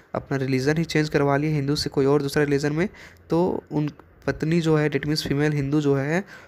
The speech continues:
वो एडॉप्ट, एडॉप्शन में कोई भी चाइल्ड को ले सकती है बिना उनके कंसेंट लिए हुए ही। तो ये जो मैंने टॉपिक आज आपको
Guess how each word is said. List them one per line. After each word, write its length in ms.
वो 360
एडॉप्ट, 380
एडॉप्शन 400
में 180
कोई 200
भी 80
चाइल्ड 280
को 140
ले 120
सकती 320
है 80
बिना 260
उनके 400
कंसेंट 460
लिए 320
हुए 220
ही। 200
तो 80
ये 260
जो 160
मैंने 200
टॉपिक 500
आज 260
आपको 280